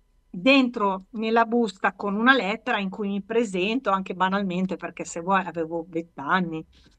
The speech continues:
Eh, quindi banalmente mi presento e non ci penso più,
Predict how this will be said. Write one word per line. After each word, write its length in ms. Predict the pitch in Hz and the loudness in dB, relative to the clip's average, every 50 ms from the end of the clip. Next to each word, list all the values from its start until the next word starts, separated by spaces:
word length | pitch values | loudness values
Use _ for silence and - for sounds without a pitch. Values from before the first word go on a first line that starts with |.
| _ _ _ _ _ _ | _ _ _ _ _ _
Eh, 500 | - 208 202 196 190 185 180 175 170 170 | -4 -2 -2 0 0 0 0 -2 -4 -4
quindi 320 | 170 - 233 214 196 190 196 | -2 -2 0 2 2 2 0
banalmente 760 | 190 196 185 208 220 233 247 262 240 220 220 226 202 202 196 | 2 4 4 6 6 6 6 6 6 4 4 2 2 2 4
mi 140 | 190 202 | 4 4
presento 840 | - - 277 302 254 233 226 226 254 302 320 - - 330 349 392 - _ _ _ _ _ _ _ _ _ _ _ _ _ _ _ _ - - _ _ _ _ _ _ _ | 4 4 4 4 6 6 6 6 6 6 4 4 0 -2 -2 -2 -4 _ _ _ _ _ _ _ _ _ _ _ _ _ _ _ _ -20 -20 _ _ _ _ _ _ _
e 120 | - 302 | 4 6
non 200 | 302 262 247 247 | 6 6 6 4
ci 140 | 240 - 302 | 0 -2 -2
penso 380 | 240 - 240 247 269 - - 190 | 0 2 2 0 0 0 -4 -2
più, 280 | 190 - 277 277 254 | 2 2 4 4 2